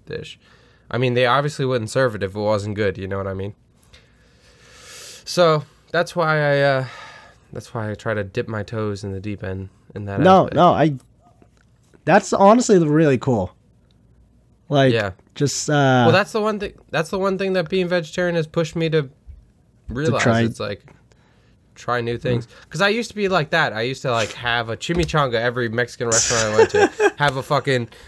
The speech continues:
Speaker 1: like, eat, like, this, uh, ch-, like, I would eat chicken parm at Italian restaurants. I'd have this at, at this restaurant. I'd have this roll at this sushi joint. I'd have, you know, like,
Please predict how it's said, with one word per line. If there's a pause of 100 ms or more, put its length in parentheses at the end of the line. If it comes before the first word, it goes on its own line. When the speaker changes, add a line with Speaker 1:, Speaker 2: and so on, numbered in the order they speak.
(220)
Speaker 1:
like, (280)
eat,
like,
this, (760)
uh, (420)
ch-,
like,
I
would
eat
chicken
parm
at
Italian
restaurants.
I'd
have
this
at, (320)
at
this
restaurant. (380)
I'd
have
this
roll
at
this
sushi
joint.
I'd
have, (160)
you
know, (520)
like,